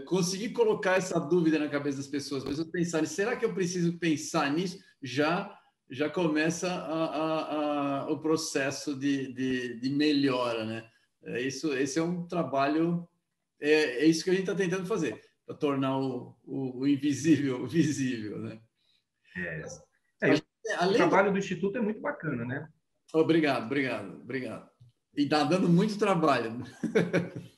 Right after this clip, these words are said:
Speaker 2: É, imagino.
Speaker 1: A gente, além do Instituto, você sabe, a gente tem o Groundwater Project, junto com o, com o John Cherry e o time lá.
Speaker 2: Sim.
Speaker 1: E
Speaker 2: Uhum.
Speaker 1: ele tem o objetivo de fornecer material educacional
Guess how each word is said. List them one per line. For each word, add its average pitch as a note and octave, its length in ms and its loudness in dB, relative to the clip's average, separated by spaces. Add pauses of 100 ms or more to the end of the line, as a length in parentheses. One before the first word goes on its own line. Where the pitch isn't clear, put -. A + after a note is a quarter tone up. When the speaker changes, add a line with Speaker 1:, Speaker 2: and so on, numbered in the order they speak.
Speaker 2:
É, A#2 280 2
imagino. G#2 520 -8 (840)
Speaker 1:
A D#3+ 220 4
gente, A3+ 420 0 (240)
além A#3+ 300 4
do D4+ 80 6
Instituto, G#3 360 0
você A3+ 140 4
sabe, G#3+ 240 2
a G#3+ 60 4
gente G3+ 100 -6
tem G#3 160 -2
o F3 160 -2
Groundwater F#3 500 4
Project, D3 600 2
junto C#3+ 340 -2
com D3+ 60 -2
o, C3+ 600 -2
com B2+ 160 -10
o C3+ 60 -2
John C#3+ 220 0
Cherry C#3+ 440 2
e - 20 0
o C#3 140 -2
time C#3 320 0
lá. A#2 300 -6 (480)
Speaker 2:
Sim. A#2+ 400 -2 (320)
Speaker 1:
E A#2+ 360 -2
Speaker 2:
Uhum. - 180 -12
Speaker 1:
ele A3 280 2
tem G3+ 300 2
o G3 80 0
objetivo F3 340 2
de - 60 -10
fornecer F#3+ 320 -2
material F3+ 440 0
educacional E3+ 840 0